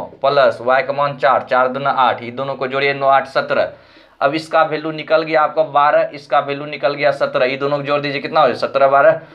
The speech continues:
उनतीस answer, यहाँ पर जोड़ दीजिए, plus कर देंगे, सत्रह और बारह कितना answer होगा इसका? उनतीस हो जाएगा। उम्मीद है ये question आपको समझेंगे, अलग-अलग step इसको करना होगा। चलिए हम लोग इसका अगला question देखते हैं, Question number एक सौ तिहत्तर।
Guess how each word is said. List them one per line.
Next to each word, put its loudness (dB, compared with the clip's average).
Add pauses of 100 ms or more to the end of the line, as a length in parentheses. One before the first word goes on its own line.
(140)
उनतीस -6
answer, 0
यहाँ 0
पर -2
जोड़ 2
दीजिए, -2
plus 2
कर 2
देंगे, 0 (480)
सत्रह 2
और 4
बारह 4
कितना -4
answer 0
होगा 4
इसका? 2 (140)
उनतीस -6
हो 0
जाएगा। 0 (100)
उम्मीद -4
है 0
ये -2
question -4
आपको 0
समझेंगे, 0
अलग-अलग 0
step -6
इसको -8
करना -2
होगा। 0 (480)
चलिए 2
हम 2
लोग 2
इसका 0 (160)
अगला 0
question -6
देखते -6
हैं, -12
Question -6
number -4
एक -4
सौ -4
तिहत्तर। -4